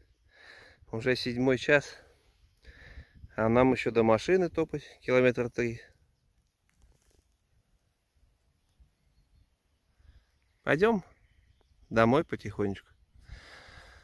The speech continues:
Красота, природа. Ладно, друзья. До новых встреч. С вами был грибоискатель и Папан. <laughs> Ждем грибы.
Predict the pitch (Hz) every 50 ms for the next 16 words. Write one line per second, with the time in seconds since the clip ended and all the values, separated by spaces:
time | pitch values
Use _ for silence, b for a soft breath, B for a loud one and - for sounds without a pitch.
0 | B B B B _ _ _ _ B B B B B B B B B B B B
1 | B B B B B B B B B B B - _ - _ _ - - _ -
2 | - - - - - - - - - - 113 123 - - 160 - 208 180 - -
3 | 113 110 113 123 120 104 95 - - - - - - - - b b b b b
4 | b b b b b b b b b b b b b b b b - - - -
5 | 160 175 170 139 131 131 123 117 117 110 101 B B B B B B B B B
6 | B B B - _ _ - _ - - - - - - _ _ _ _ _ _
7 | _ _ _ - _ _ _ _ _ _ - _ _ _ _ - 113 123 143 165
8 | 175 165 147 - - 180 185 180 - - - - _ _ _ - - 120 123 131
9 | 127 135 135 123 - - - _ - _ - - - - _ _ - 113 117 120
10 | 117 120 131 - - 160 151 - 123 110 107 117 120 - 147 143 151 - - 175
11 | - - 139 _ _ _ - _ _ - - - - - - - _ _ _ _
12 | - - 110 107 143 180 185 175 156 156 156 151 147 160 196 214 196